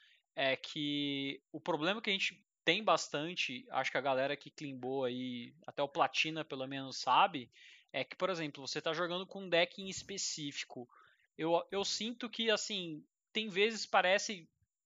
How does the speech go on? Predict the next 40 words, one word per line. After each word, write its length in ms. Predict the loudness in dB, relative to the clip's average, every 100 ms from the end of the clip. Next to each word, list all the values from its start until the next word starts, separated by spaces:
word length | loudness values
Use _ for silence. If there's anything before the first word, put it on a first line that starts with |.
| _
parece 220 | -2 -2 -2
punição 400 | -4 -2 -2 -2
divina, 380 | -2 -2 -2
sabe? 240 | 4 4 6
Parece 280 | 4 4 6
que 80 | 8
a, 20 |
a, 480 | 10 10 8 6 2
a 60 |
Kiwi 280 | 0 -2 -2
tá 140 | 0 0
te 160 | 0
trollando, 480 | -2 0 2 2 -2
porque 320 | -8 -8 -6
você 180 | -6 -4
joga 280 | 2 2 2
um 100 | -4
jogo 320 | -2 -2 -4
contra 300 | -6 -6 -6
um 60 | 2
deck 360 | 4 4 0
que 140 | -14 -8
você 240 | -2 0
é 40 |
bom 260 | 0 0 -2
contra 480 | -2 -2 -2 0 2
e 40 |
outro 200 | 2 0
jogo 280 | -4 -4 -4 -8
que 80 | -12
um 120 | -6
deck 320 | 2 4 4 -2
que 140 | -8
você 300 | -6 -4 -4
não 160 | -6 -4
tem 220 | -2 -2
muita 260 | -4 -2 -2
chance 340 | -2 -6 -8
contra, 400 | -4 -2 -2 -6
sabe? 440 | 0 4 4 2